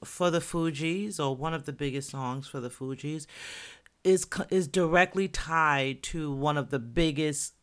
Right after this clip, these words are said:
scandals in the urban community of New Jersey. Yes, this dude knocked up his kids and made twenty-seven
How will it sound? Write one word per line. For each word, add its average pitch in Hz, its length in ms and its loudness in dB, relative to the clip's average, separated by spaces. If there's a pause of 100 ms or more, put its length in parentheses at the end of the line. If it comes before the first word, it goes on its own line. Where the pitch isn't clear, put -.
(120)
scandals 139 1120 0 (600)
in 156 100 -2
the 147 180 2
urban 151 300 0
community 147 800 -4 (200)
of 127 220 -6
New 127 140 -4
Jersey. 113 640 -6 (1160)
Yes, - 540 -10 (220)
this 127 360 -6
dude 208 720 0 (1300)
knocked 139 520 -4
up 156 220 -8
his 156 180 -10
kids 139 680 -6 (720)
and 143 240 -6
made 147 300 -4
twenty-seven 151 1400 -2